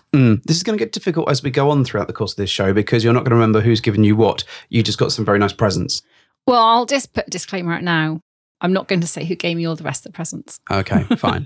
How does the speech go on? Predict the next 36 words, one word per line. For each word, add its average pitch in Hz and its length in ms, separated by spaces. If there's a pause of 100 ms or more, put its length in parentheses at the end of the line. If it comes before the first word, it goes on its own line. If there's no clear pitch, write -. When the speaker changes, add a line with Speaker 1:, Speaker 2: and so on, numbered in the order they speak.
(160)
Speaker 1:
Good. - 220
You'll - 220
get 87 140
out 98 180
of 98 40
jail 95 220
clause 95 320 (480)
going 107 280
in 101 100
there. 98 100
So - 140
anyway, 185 280 (140)
so - 140
we, 233 200
we, 208 240
we 185 120
sat 208 200
down 127 140
and 117 80
had 147 80
this 131 160
really 143 300
nice 120 320
sort 117 180
of 107 180
cheese 113 380
and 113 180
meat 113 220 (140)
thing, 110 220
and 107 80
it - 40
was 101 160
really 113 300
nice 117 320
and 117 160
chilled. 110 600